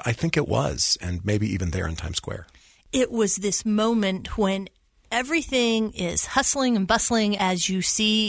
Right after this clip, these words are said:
Speaker 2: in Times Square, and then suddenly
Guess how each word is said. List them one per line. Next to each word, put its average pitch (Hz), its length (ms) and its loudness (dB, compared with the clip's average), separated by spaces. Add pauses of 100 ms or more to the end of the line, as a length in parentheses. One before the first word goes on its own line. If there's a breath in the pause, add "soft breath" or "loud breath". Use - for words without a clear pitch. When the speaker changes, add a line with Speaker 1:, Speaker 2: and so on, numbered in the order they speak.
(100)
Speaker 2:
in 180 260 2
Times 170 320 0
Square, 175 480 0 (640 soft breath)
and 202 240 0
then 185 540 0
suddenly 240 1080 0